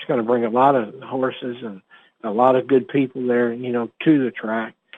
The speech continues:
And, and it, you know, it's just all part of, of the business, as they say. And it gets communities involved, it gets, uh, states involved, it gets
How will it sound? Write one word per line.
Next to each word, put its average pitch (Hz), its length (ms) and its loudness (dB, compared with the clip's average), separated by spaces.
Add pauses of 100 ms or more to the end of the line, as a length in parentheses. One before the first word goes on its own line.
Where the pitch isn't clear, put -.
(300)
And, 156 120 -4
and 135 360 -2
it, - 300 -6
you 160 160 0
know, 156 160 2
it's 156 200 -2
just 160 140 -6 (180)
all 160 200 8
part 156 320 4
of, 127 80 -2
of 127 420 0
the 110 100 -2
business, 123 460 2 (640)
as 120 220 -6
they - 260 -16
say. 127 260 -14 (1040)
And 151 80 -2
it 135 200 -4
gets 123 200 -4 (120)
communities 139 640 0
involved, 143 640 4
it 113 140 -8
gets, 117 220 -12 (120)
uh, - 100 -12 (140)
states 143 320 -2
involved, 127 640 -2
it 120 160 -10
gets 113 120 -20